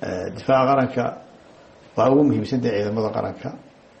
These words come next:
Ciidamada qaranka, maadaama hoose mushahaar ahaan waa kuwa ugu yar shaqaalaha dowladda. Waana kuwa ugu hawl adag, ee ugu hawl adag. Ee, berigii horena waan soo jeedinay,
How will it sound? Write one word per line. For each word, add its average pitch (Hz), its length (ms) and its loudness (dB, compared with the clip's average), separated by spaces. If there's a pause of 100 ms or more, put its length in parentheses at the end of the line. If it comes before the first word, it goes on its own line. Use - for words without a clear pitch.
(300)
Ciidamada 123 440 0
qaranka, 113 400 -2 (1200)
maadaama 113 580 2 (520)
hoose - 360 -4 (340)
mushahaar 113 420 0
ahaan 123 280 2
waa 117 100 2
kuwa 110 220 -2
ugu 101 160 -4
yar - 180 -10 (1000)
shaqaalaha 98 480 -2
dowladda. - 420 -8 (1400)
Waana 131 220 4
kuwa 131 220 2
ugu 123 140 0
hawl 104 220 -2
adag, - 220 -8 (320)
ee 104 160 -2
ugu 104 200 -4
hawl 95 300 -4
adag. 101 240 -4 (1080)
Ee, 95 560 2
berigii 147 320 6
horena 143 200 6
waan 131 120 4
soo 117 140 -4
jeedinay, 104 600 -4